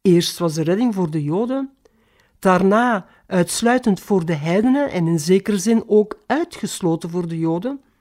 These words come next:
tot de massa van de heidevolken is binnengegaan. Dan slingert hij terug en pikt de Joden op.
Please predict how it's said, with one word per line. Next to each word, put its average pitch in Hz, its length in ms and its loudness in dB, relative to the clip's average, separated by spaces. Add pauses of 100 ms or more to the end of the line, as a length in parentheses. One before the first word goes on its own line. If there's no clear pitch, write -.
(600)
tot 339 320 -2
de 180 160 -6
massa 254 500 0
van 196 200 0
de 175 80 -2
heidevolken 175 760 -2
is 156 240 -8
binnengegaan. 160 720 -2 (960)
Dan 285 240 6
slingert 294 440 2
hij 208 140 2
terug 311 420 -2
en 160 340 -4
pikt - 280 -4
de 233 140 0
Joden 170 380 0
op. 175 220 -8